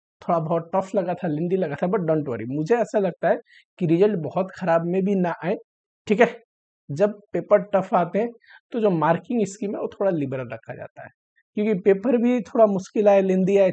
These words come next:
चेक भी उसको हार्ड वे में करेंगे, टाइटली करेंगे, तो रिजल्ट तो बहुत एडवर्स आ जाएगा। इसलिए मुझे लगता है घबराओ मत, जो भी होगा देखा जाएगा। फिलहाल के लिए best of luck,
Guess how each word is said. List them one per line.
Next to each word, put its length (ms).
चेक 320
भी 80
उसको 260
हार्ड 320
वे 120
में 140
करेंगे, 380
टाइटली 440
करेंगे, 400
तो 40
रिजल्ट 360
तो 120
बहुत 260
एडवर्स 360
आ 60
जाएगा। 300
इसलिए 260
मुझे 240
लगता 240
है 80
घबराओ 420
मत, 200
जो 160
भी 120
होगा 240
देखा 280
जाएगा। 280
फिलहाल 300
के 100
लिए 220
best 240
of 160
luck, 120